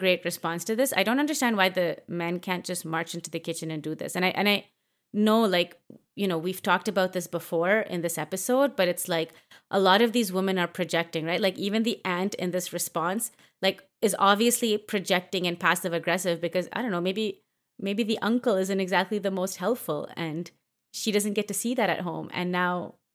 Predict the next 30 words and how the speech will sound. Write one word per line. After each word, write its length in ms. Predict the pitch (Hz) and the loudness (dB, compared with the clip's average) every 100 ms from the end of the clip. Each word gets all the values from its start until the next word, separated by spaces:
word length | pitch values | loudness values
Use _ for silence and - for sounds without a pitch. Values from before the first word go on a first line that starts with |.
| _ _ - | _ _ -10
she's 240 | - 202 | -6 -2
seeing 260 | 208 196 185 | 0 0 0
other 240 | 190 190 | 0 2
men 180 | 185 175 | 0 0
help 300 | 175 180 180 | 0 -2 0
out 180 | 202 190 | 2 2
and 100 | 165 | 0
step 300 | - 170 - | -2 -4 2
up. 240 | 226 170 - - - _ - 165 | 2 2 -2 -20 -20 _ -20 -2
But 220 | 214 196 | 2 2
that's 280 | - 202 214 | 4 4 4
what's 200 | 226 214 | 0 0
needed 260 | 202 190 190 | 0 -2 -4
to 80 | 185 | -6
create 280 | 190 180 | -2 0
the 80 | 180 | 0
change, 400 | 165 233 208 175 - | -2 0 0 0 -4
and 180 | 175 | -6
creating 320 | 175 196 190 175 | -4 -2 0 0
any 180 | 175 | -2
sort 160 | 175 185 | -2 -2
of 100 | 175 | -4
change 380 | - 170 170 - _ | -2 -4 -4 -8 _
can 240 | - 180 170 | 0 0 2
be 100 | 175 | -2
uncomfortable, 840 | 160 165 165 175 226 240 285 294 _ _ | -4 -4 -4 -4 -2 2 0 -2 _ _
but 260 | 202 185 - | 2 2 0
it's 180 | - 294 | -4 -2
possible. 600 | - 165 - 165 202 226 - - - | 2 2 2 0 0 0 -6 -20 -12
And 300 | 190 185 185 | -2 0 0